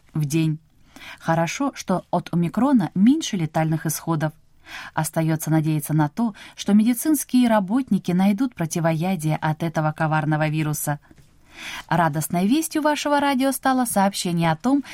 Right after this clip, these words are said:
что южнокорейский актер О Йон Су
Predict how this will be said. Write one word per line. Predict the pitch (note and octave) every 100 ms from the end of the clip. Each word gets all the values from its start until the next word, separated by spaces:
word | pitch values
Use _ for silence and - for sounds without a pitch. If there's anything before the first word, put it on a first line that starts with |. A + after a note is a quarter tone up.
| -
что | - -
южнокорейский | G3 G3 D4 D#4 D#4 D#4 C4 F#3+ - F3+
актер | - G3 - G3 E3 -
О | F#3+
Йон | E3 E3+ D#3+
Су | D#3 - C4